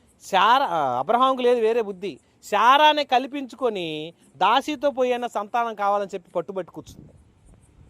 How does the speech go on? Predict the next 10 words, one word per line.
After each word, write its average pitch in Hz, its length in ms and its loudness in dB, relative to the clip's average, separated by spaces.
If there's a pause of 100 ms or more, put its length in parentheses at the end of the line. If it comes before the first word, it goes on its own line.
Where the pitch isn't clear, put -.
(480)
కానీ 135 160 -10
శారాన్ని 175 640 0
ప్రేమించాడు 156 600 -6
గనక 120 500 -6 (1200)
దేవుడి 160 400 -2
మాటకు 139 460 -4
లోబడే 156 520 4
వ్యక్తిగా 180 480 0
ఉన్న 147 500 -2 (340)
అబ్రహాము 139 840 -2